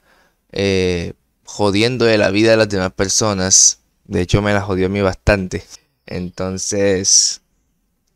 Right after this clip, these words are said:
lo que van a ver son las cinco partidas correspondientes a este mini torneo, donde para la cuarta partida quedaron dos finalistas. Y bueno, ya la quinta partida sería como el desempate, entre comillas.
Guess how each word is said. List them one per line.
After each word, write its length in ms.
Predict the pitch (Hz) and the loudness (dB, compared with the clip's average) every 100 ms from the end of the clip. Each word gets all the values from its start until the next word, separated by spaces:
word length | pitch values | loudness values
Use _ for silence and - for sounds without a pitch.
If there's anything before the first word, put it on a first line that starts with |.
| _ _ _ - - - | _ _ _ -20 -20 -8
lo 140 | 101 | -6
que 100 | - | 0
van 240 | 110 110 127 | 0 2 0
a 80 | 127 | 0
ver 160 | 135 | 0
son 260 | 135 120 123 | 0 -4 -2
las 120 | 123 | -2
cinco 340 | - 123 131 | -4 -4 -4
partidas 400 | 123 107 117 117 | 0 0 0 -2
correspondientes 880 | - 123 101 - 101 95 98 101 - | 0 -2 -2 -6 -8 -4 -4 -4 -4
a 140 | 110 101 | -2 -2
este 240 | 101 120 | -2 -4
mini 280 | 113 107 98 | -4 -4 -6
torneo, 520 | - 90 92 104 127 139 - _ | -6 -8 -6 -6 -6 -8 -18 _
donde 160 | 117 117 | -4 2
para 180 | 110 110 | 4 6
la 160 | 107 | 6
cuarta 300 | 110 113 147 | 4 0 -2
partida 500 | 131 123 131 131 131 | -2 -4 -2 -2 0
quedaron 400 | 113 107 104 117 | 2 2 0 0
dos 200 | 117 - | -2 -2
finalistas. 1040 | - 113 104 104 95 - 101 110 - - - _ _ _ _ | -4 -4 -2 -2 -2 0 0 0 -2 -4 -10 _ _ _ _
Y 120 | 107 107 | -2 -2
bueno, 400 | 110 113 92 95 | 0 -2 -4 -6
ya 180 | 87 | -4
la 120 | 92 98 | -4 -6
quinta 440 | - 110 107 107 | -8 -8 -4 -4
partida 460 | - 95 - 110 110 | -6 -8 -4 -4 -2
sería 280 | 101 90 | -6 -6
como 300 | 90 107 101 | -8 -10 -8
el 240 | 92 90 90 | -6 -8 -6
desempate, 920 | 92 - 85 87 _ 101 92 98 101 | -6 -6 -10 -14 _ 0 0 -4 -8
entre 340 | 98 90 - 87 | -12 -8 -6 -6
comillas. 680 | 90 98 101 95 - - | -10 -8 -4 -4 -4 -8